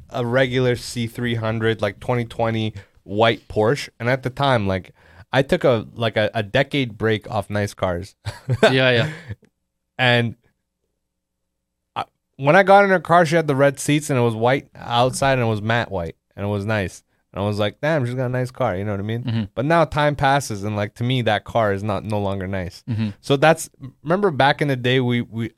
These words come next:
Speaker 1: I wanna go full circle. I would always be like, "Yo, material things are nice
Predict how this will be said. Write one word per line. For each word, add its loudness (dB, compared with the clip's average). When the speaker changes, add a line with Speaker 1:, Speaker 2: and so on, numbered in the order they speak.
Speaker 1:
I 0
wanna 2
go -2
full -2
circle. -2
I -2
would 0
always 0
be -4
like, -2
"Yo, 0
material 2
things 0
are 0
nice 0